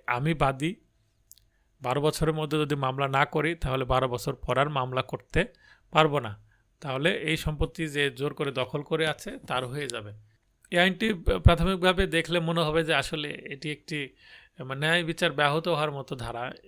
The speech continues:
যখন এই আইনটি করা হয় উনিশশো আট সালে, তখন ব্রিটিশরা আসলে খাজনা আদায়ের উদ্দেশ্যে আইনটি করেছিল।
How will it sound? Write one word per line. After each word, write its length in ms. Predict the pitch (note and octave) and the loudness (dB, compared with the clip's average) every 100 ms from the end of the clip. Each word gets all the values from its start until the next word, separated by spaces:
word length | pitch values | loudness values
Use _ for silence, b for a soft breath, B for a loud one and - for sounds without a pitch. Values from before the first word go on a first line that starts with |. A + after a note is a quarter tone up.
| F3+ | -14
যখন 460 | C#3 C#3+ E3+ D#3+ - b b b b - | -8 -6 -6 -6 -12 b b b b -6
এই 140 | D#3+ | 0
আইনটি 300 | D#3 D#3 D#3+ | 0 0 -6
করা 260 | - D#3+ D3+ | 0 2 2
হয় 180 | D3+ F3+ | 2 0
উনিশশো 340 | D3+ C#3 D#3+ | -2 -4 0
আট 180 | C3 - | 0 0
সালে, 280 | - C#3+ - - _ _ _ _ _ - | -4 -4 -6 -10 _ _ _ _ _ -8
তখন 260 | C3+ D3+ | -4 -4
ব্রিটিশরা 580 | C3 C#3+ D#3 - D#3+ F3 E3 | -4 -6 -6 -6 0 2 2
আসলে 280 | D#3+ E3 E3 | -2 -4 -4
খাজনা 480 | - E3 E3 F3 | 0 0 0 -2
আদায়ের 220 | D#3 D#3 D3 | 0 0 -2
উদ্দেশ্যে 400 | B2 C#3 - D3+ | -4 -6 -2 -2
আইনটি 280 | C#3+ - | -2 -8
করেছিল। 440 | C3 C#3 C3+ - | -6 -4 -4 -4